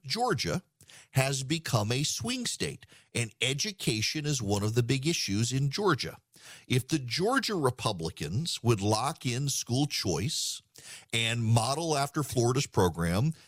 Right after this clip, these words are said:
they would probably see a dominant position in the state from here on out. What Georgia Republicans do is they hide behind what they call their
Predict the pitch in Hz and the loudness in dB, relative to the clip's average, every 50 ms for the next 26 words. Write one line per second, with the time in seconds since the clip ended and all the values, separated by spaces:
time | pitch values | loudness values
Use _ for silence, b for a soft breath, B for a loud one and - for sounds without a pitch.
0 | B _ 95 98 90 113 113 127 120 135 127 - - - - 131 123 131 139 131 | B _ -6 -2 -2 0 0 0 0 0 -2 -2 0 2 4 4 4 2 0 0
1 | 143 147 147 - - - 123 123 127 131 135 - 107 107 107 107 104 101 92 104 | 0 0 0 -2 -2 -2 -2 0 0 0 -2 -2 -2 -2 0 -2 -2 -2 2 2
2 | 107 107 107 117 117 120 120 147 - - - - 160 139 117 107 101 - - 127 | 4 4 4 4 4 2 2 0 -2 0 2 2 2 2 2 0 0 0 -2 -2
3 | 107 110 107 110 127 135 - - - 104 87 95 104 - - b b b b b | -2 -2 0 0 0 -2 -2 -2 -4 -4 -4 -4 -6 -8 -14 b b b b b
4 | - 135 123 117 104 104 90 90 104 120 156 208 208 143 - - - B B B | 2 4 4 6 6 4 4 4 4 2 2 0 0 -2 -4 -8 -14 B B B
5 | B B B B 139 143 - 123 175 220 269 294 262 247 208 196 151 - 147 127 | B B B B 4 4 4 2 0 0 2 2 2 2 2 2 2 2 0 0
6 | 123 127 107 123 117 107 110 131 135 131 123 135 131 123 - - 165 180 220 226 | 0 -2 -2 -2 -4 -2 -2 -2 -2 0 0 0 -2 -2 -2 -2 -2 -2 -2 -4
7 | 190 170 175 165 156 160 160 147 143 135 - 139 127 - - 139 131 131 120 123 | -4 -4 -4 -2 0 -2 0 0 0 -2 -2 -4 -6 -2 0 0 0 0 0 0
8 | 117 113 | 0 0